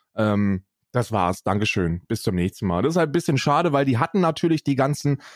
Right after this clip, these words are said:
die, die wurden die ganze Zeit geupdatet, wie das mit den Stimmen aussieht.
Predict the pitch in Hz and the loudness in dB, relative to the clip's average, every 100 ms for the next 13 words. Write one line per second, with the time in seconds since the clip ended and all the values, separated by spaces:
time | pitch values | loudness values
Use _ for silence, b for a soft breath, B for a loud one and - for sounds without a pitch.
0 | B - 131 123 123 143 170 139 123 147 | B -2 0 2 2 2 2 0 0 0
1 | 156 - 131 123 104 - 107 90 110 - | -2 -4 -4 -2 -2 -2 -2 0 0 -4
2 | _ _ _ _ - 127 143 143 147 120 | _ _ _ _ -8 -2 0 0 0 0
3 | - 165 139 127 131 - 73 | 0 0 2 2 0 -2 -10